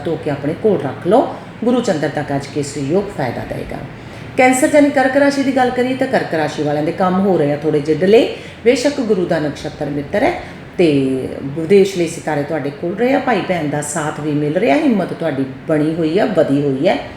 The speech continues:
ਪਰ ਅਸਲ ਦੇ ਵਿੱਚ ਦੇਖਿਆ ਜਾਵੇ ਤਾਂ ਨੀਚ ਦਾ ਮੰਗਲ ਲਗਨ ਵਿੱਚ ਹੋਣ ਕਰਕੇ, ਅਹ, ਥੋੜ੍ਹੇ ਤੁਹਾਡੇ ਬੋਲੇ ਹੋਏ ਸ਼ਬਦ ਦੂਸਰੇ ਨੂੰ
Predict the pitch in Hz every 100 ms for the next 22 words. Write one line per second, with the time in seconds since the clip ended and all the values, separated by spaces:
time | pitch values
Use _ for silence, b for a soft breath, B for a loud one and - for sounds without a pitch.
0 | B B B B 262 254 254 262 262 254
1 | - 233 208 190 208 190 180 156 180 190
2 | 233 196 202 - 190 156 147 151 151 139
3 | 147 143 143 160 143 139 160 165 247 269
4 | 269 - - - 170 160 147 - 190 185
5 | 175 180 147 151 147 135 - - 165 202
6 | 175 151 143 - 180 202 156 143 - 139